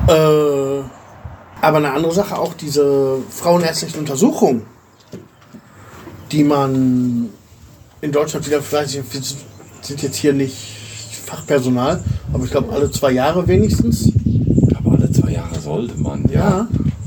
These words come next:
Speaker 2: Weiß ich nicht. Also ich, ich, ich weiß, dass meine Frau hier in Bulgarien noch nicht bei einem Frauenarzt war.
Speaker 1: Mhm. Jana, Jana schon, <laughs> dementsprechend wegen Kindern, aber
Speaker 2: Ja,
Speaker 1: auch
Speaker 2: klar.
Speaker 1: so zur Vorsorge, Nachsorge, mal gucken, was da los ist.
Speaker 2: Mhm.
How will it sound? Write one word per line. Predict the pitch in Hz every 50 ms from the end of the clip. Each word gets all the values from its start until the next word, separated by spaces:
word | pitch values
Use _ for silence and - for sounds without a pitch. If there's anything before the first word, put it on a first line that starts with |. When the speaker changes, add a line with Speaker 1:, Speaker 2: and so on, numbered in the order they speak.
| - - -
Speaker 2:
Weiß | - 76 82 - -
ich | - -
nicht. | - - -
Also | - 76 78
ich, | 80 78 - 80 - - -
ich, | - 90 87 - -
ich | 80 -
weiß, | 80 80 87 -
dass | - 92 85 92
meine | 98 95 90 90
Frau | - - 95 90 87
hier | 90
in | 87 78
Bulgarien | 78 85 80 85 85 85 90 90
noch | 85 85
nicht | 85 87 87 - -
bei | -
einem | 71 71 67
Frauenarzt | - - 73 71 69 67 64 65 65 - 180 180 165
war. | - 180 196 185
Speaker 1:
Mhm. | - - - - - - - - - - - -
Jana, | 156 165 185 208 196 165 139
Jana | 135 147 156 156 151 139
schon, | - - 170 226 294 247 -
<laughs> | - -
dementsprechend | 196 190 175 165 - 190 190 196 202 160
wegen | 147 143 147 147
Kindern, | 160 180 202 214 202 185
aber | 175 180 175
Speaker 2:
Ja, | - -
Speaker 1:
auch | 196
Speaker 2:
klar. | 190 202 240
Speaker 1:
so | 226 196 190 185 180
zur | 180 180 - 196 185 180 180 180 180 175 170 170
Vorsorge, | - 185 190 185 185 190 190 180 170
Nachsorge, | 165 165 170 165 165 - 180 170 165 165 165 165 160 156 160
mal | 156 151
gucken, | 156 - - 156 151
was | 139 135
da | - 143
los | 139 135 131 131 -
ist. | 104 - - 104
Speaker 2:
Mhm. | 98 95 98 101 107 117